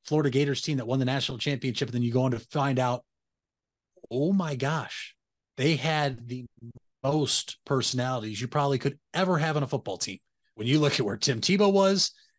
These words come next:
it's a Percy Harvin, Aaron Hernandez. Don't forget Cam Newton was there as the backup.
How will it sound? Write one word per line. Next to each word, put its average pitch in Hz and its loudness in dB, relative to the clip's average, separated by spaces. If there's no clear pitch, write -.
it's - -8
a 107 -6
Percy 113 -4
Harvin, 190 2
Aaron 120 0
Hernandez. 165 0
Don't 107 -10
forget 127 -4
Cam 120 2
Newton 170 2
was 160 0
there 165 2
as 127 -6
the 113 -6
backup. 170 0